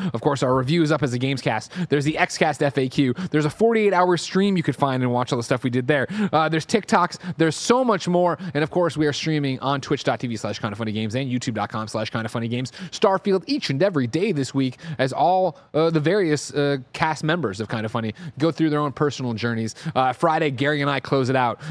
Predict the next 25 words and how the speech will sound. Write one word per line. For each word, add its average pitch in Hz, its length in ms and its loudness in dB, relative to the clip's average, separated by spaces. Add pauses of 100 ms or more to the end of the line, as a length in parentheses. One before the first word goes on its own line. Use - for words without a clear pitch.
uh, 113 120 4
and 120 140 0
I 117 100 0
will 120 160 2
be 123 100 2
playing 135 280 -2
my 131 180 0
real 147 280 2
save, 196 320 2
the 156 80 -2
save 160 220 0
I'm 156 80 -2
gonna 160 100 0
be 147 80 0
talking 143 260 2
about 135 160 2
here, 131 220 0
so 110 220 0
way 123 260 0
into 113 200 -6
the 101 60 -4
game. 92 280 -8 (720)
Uh, 165 100 4
of 151 140 0
course, 196 240 2